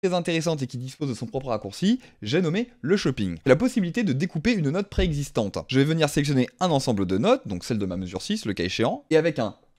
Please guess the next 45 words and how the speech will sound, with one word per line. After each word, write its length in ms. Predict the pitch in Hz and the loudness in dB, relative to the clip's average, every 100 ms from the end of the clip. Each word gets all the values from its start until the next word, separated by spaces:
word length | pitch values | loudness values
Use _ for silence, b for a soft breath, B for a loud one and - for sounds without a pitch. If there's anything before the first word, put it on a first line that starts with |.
| _ _ - | _ _ 6
contrôle 640 | 294 285 - 156 120 95 - - - | 6 8 6 8 8 6 -4 -10 0
U, 240 | 165 247 b b | 2 2 b b
je 100 | 127 | 0
vais 100 | 143 | 2
venir 380 | 156 160 220 - _ | 2 -2 -4 -8 _
faire 220 | 180 180 | -4 -2
un 140 | 165 - _ _ | -4 -8 _ _
quick 180 | 233 196 | -2 0
shop. 280 | - 101 - - - | 0 -2 -2 -16 -2
À 60 | 143 | 0
noter 220 | 190 254 | 0 -2
que 80 | 147 | -4
ce 100 | 113 | -8
quick 220 | 156 143 | -8 -6
shop 240 | - 151 - - | -2 -2 -2 -2
est 80 | |
fonction 540 | 117 - 220 - 196 165 | -2 0 0 0 -2 -2
du 120 | 110 | -2
snap 300 | - 143 220 | 0 2 2
que 80 | 139 | 0
vous 100 | 117 | -2
avez 120 | 107 | -2
déterminé 480 | 120 117 107 127 214 | -2 -2 -2 0 -2
préalablement 600 | - 117 101 113 185 - | 2 2 4 2 -2 -4
ici. 420 | 160 147 127 101 - | -6 -4 -6 -8 -6
Et 60 | 123 | -2
parallèlement 400 | 180 202 202 196 | 0 0 -2 -4
à 40 | |
ce 60 | - | -2
que 60 | |
nous 300 | 143 135 131 | -2 -2 -2
venons 220 | 139 170 | 0 2
de 100 | 160 | 2
voir 280 | 139 147 127 | 2 2 2
avec 380 | 117 113 113 101 - b - | 2 2 2 -2 -4 b -2
la 160 | 131 | -2
quantisation, 680 | 156 131 113 104 107 196 262 b b | 0 -2 0 0 2 0 0 b b
il 100 | 131 | 4
existe 300 | 139 147 175 | 4 2 -2
également 340 | 143 135 151 127 | 0 2 2 2
un 80 | 117 | 2
utilitaire 580 | 127 - 107 127 101 | 0 -4 2 4 4
beaucoup 300 | 101 185 220 | 2 0 0
plus 140 | 170 123 | -2 -2
poussé 460 | 107 98 120 180 | -6 0 4 4